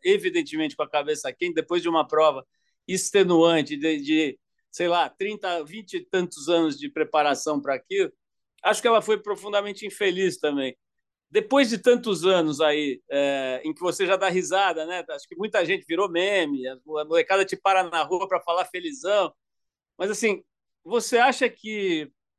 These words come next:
que, assim, cabia pedir desculpa ali, precisava pedir desculpa?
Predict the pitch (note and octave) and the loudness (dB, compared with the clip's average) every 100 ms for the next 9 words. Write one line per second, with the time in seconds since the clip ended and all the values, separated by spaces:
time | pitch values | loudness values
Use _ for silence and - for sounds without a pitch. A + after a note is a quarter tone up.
0 | _ _ F3+ E3+ D#3+ D3+ C#3+ - _ _ | _ _ -4 -2 0 -2 -6 -10 _ _
1 | _ _ _ _ - D3 - E3+ - G3 | _ _ _ _ -12 -10 -2 -2 0 0
2 | F3 C#3+ G3+ A#3 G3+ - E3 E3+ D3 C#3 | 0 -2 0 2 2 0 -4 -6 -10 -16
3 | - F#3+ E3+ D3+ D3 F3+ F3+ - F3+ C#3+ | 2 4 4 2 2 2 0 -6 -6 0
4 | F3+ G3+ F#3 - D#3 D3 C3 - F3+ F#3 | 4 4 2 -4 -8 -10 -14 -2 2 4
5 | E3+ D3 | 2 -2